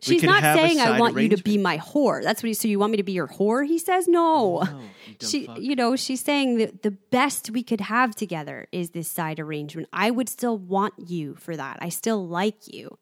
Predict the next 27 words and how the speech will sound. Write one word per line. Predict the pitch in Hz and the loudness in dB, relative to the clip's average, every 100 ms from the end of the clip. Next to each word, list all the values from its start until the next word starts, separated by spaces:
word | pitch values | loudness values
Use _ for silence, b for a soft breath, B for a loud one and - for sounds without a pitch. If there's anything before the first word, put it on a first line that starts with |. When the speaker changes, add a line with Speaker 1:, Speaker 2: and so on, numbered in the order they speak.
| _ - | _ 0
Speaker 2:
He | 220 | 2
doesn't | 233 226 - | 4 2 0
take | 202 - | -2 -2
it | - | -8
like | - | -8
that. | 98 107 | -8 -6
It's | 160 | -2
an | 185 | 0
insult | 196 233 - 254 240 | 4 2 4 -2 0
that | 202 | -4
he | - 196 | 0 0
won't | 185 - | 0 -2
marry | 165 156 156 156 | -4 -4 -4 -6
her. | 151 _ _ | -10 _ _
She | - 226 | -4 0
won't | 214 - | 0 -2
marry | 156 147 147 | -6 -6 -8
him | 147 147 | -8 -8
because, | 151 - 151 151 - b b b b _ _ _ | -8 -6 -6 -8 -14 b b b b _ _ _
in | 233 262 269 | 0 2 0
part, | - 143 143 - - - _ _ _ _ | -4 -6 -6 -6 -10 -16 _ _ _ _
in | 180 165 | -2 0
large | 139 156 240 - | -2 -2 -2 -6
part, | - - - - _ _ _ _ _ _ | -14 -16 -16 -20 _ _ _ _ _ _
this | 208 240 | 0 2
is | 339 254 | 2 2
not | 196 214 277 185 147 | 2 2 4 2 0